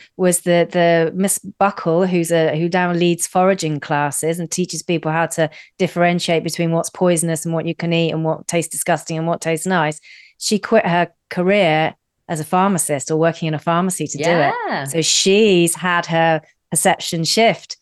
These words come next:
Speaker 1: She's gone away from the mainstream devils, you know, big pharma, and she's now f-, a forager getting medicine from nature. I thought that was the most amazing thing about that article. I thought it was absolutely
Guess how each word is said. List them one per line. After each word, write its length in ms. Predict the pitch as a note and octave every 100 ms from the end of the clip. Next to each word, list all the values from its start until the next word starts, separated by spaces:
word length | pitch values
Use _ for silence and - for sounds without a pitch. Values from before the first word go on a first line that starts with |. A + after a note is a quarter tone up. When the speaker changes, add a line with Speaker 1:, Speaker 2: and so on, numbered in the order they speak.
| _ _
Speaker 1:
She's 320 | - G3 G#3+ G3+
gone 200 | G3+ F#3+
away 540 | F3+ G#3 A#3 D#3+ D3+
from 140 | - F3
the 60 |
mainstream 600 | E3+ F3+ G#3 - F3+ E3
devils, 600 | D3+ F#3 F#3 D3+ F3 G3 - _ -
you 80 | F#3
know, 140 | F3
big 220 | D#3 G3
pharma, 680 | - F3+ G3 G3 C#3 F3 A3 _ _ _ -
and 160 | G3
she's 180 | F#3+ A3
now 180 | G#3 G#3+
f-, 120 | G3+ -
a 120 | G#3
forager 480 | - A3+ D#4+ D#4+ D#3
getting 720 | - G3+ F#3+ F3+ F#3+ G3 G3+
medicine 400 | G#3 A3 A3+ G3+
from 220 | A3 G#3
nature. 400 | G#3 D#4+ - E3+
I 60 |
thought 180 | F#3+ A3+
that 100 | G3
was 120 | F3
the 80 | F3+
most 260 | F#3+ F3+ F#3+
amazing 400 | F#3 F#3 F3+ F3
thing 160 | F#3
about 280 | F3+ G3 B3+
that 140 | E3+ C3+
article. 360 | D3+ - F3
I 40 | F3
thought 80 |
it 40 | F#3+
was 100 | F3+
absolutely 760 | - - G3+ F#3 - E3+ D#3